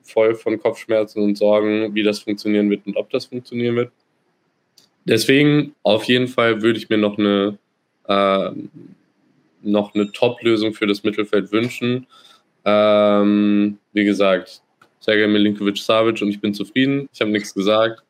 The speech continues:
Ähm, glaube ich jetzt nicht mal dran. Äh, was mir letzte Saison noch gefehlt hat, also wenn wir darüber reden, wie ersetzt man so einen Bellingham, ähm, dann hast du zum einen, ey, irgendwie seine defensiven Schwächen und damit die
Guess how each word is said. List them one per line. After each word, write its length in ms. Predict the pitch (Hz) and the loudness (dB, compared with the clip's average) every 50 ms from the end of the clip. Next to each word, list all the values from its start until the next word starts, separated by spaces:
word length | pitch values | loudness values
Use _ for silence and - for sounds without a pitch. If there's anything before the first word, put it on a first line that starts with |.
| _ - | _ -6
Ähm, 440 | 107 107 104 104 101 101 101 104 104 | -2 0 2 2 2 2 0 0 0
glaube 240 | 107 104 110 110 | 2 2 2 0
ich 80 | 110 - | 0 -4
jetzt 200 | 101 90 - - | -8 -8 -6 -6
nicht 180 | 143 147 151 - | -6 -6 -2 -4
mal 100 | 131 117 | -4 -2
dran. 340 | 113 117 120 117 123 120 _ _ _ _ - _ _ _ _ - | 0 -2 -2 -2 -4 -6 _ _ _ _ -20 _ _ _ _ 0
Äh, 160 | 110 110 104 | 0 2 2
was 160 | 127 123 - | 2 0 2
mir 160 | 143 156 175 | 2 2 4
letzte 320 | 180 180 175 175 - - 139 | 4 4 2 0 -2 -4 0
Saison 200 | 139 151 147 143 | 2 2 2 2
noch 160 | 139 139 - | 0 -2 -4
gefehlt 380 | - - - 147 170 185 190 | -12 -4 0 2 2 2 2
hat, 180 | 185 185 165 143 | 2 0 0 0
also 360 | - 131 123 131 131 127 - - _ _ _ - | 0 0 2 2 2 0 -2 -6 _ _ _ -2
wenn 140 | 123 131 | -2 0
wir 80 | 131 135 | 0 0
darüber 320 | 131 123 127 123 123 110 | 2 2 2 0 0 0
reden, 280 | 120 131 135 139 139 117 | 2 0 0 0 -2 -2
wie 100 | 120 127 | -2 0
ersetzt 380 | 104 117 113 123 123 123 - - | 0 0 0 0 -4 -4 -4 -6
man 100 | 117 107 | -4 -2
so 80 | 110 | -2
einen 140 | 107 104 104 | -2 0 0
Bellingham, 680 | 131 135 151 165 160 151 156 156 151 151 151 156 151 151 _ _ _ _ _ _ _ _ _ - | 0 0 2 0 0 0 0 0 0 0 0 -2 -4 -8 _ _ _ _ _ _ _ _ _ -4
ähm, 840 | 113 113 113 117 117 117 117 117 113 117 113 113 113 113 117 113 - _ _ _ _ - | -2 0 0 2 2 2 2 0 0 -2 -2 -2 -2 -4 -4 -6 -10 _ _ _ _ -2
dann 140 | 117 104 107 | -2 0 0
hast 180 | 117 113 - - | -2 -4 -4 -8
du 40 | 101 | -10
zum 240 | - - 110 107 | -6 -4 -4 -4
einen, 500 | - - 110 113 117 117 117 117 117 104 - | -2 0 0 0 0 0 -2 -4 -6 -6 -2
ey, 320 | - 110 107 104 101 101 - _ _ _ _ _ | 0 2 2 2 0 -2 -8 _ _ _ _ _
irgendwie 460 | - 117 113 104 110 107 104 104 104 _ _ | -4 -4 -2 -2 -2 -2 -2 -2 -2 _ _
seine 300 | 104 - 107 104 107 101 | -4 -2 -2 0 0 -2
defensiven 640 | 98 120 139 139 - 151 120 117 123 117 117 113 107 | 0 0 -2 0 0 -4 -2 -2 -4 -4 -4 -6 -6
Schwächen 680 | - - - 117 120 120 - - 110 110 117 127 - - | -6 -4 -2 -2 -2 -2 -2 -4 -4 -2 -2 -4 -4 -4
und 320 | 101 107 107 104 104 104 _ | -2 -2 -2 -2 -4 -6 _
damit 340 | - 113 113 117 110 104 - | -2 0 0 0 -2 -4 -4
die 260 | 110 107 107 110 107 | -4 -4 -4 -4 -4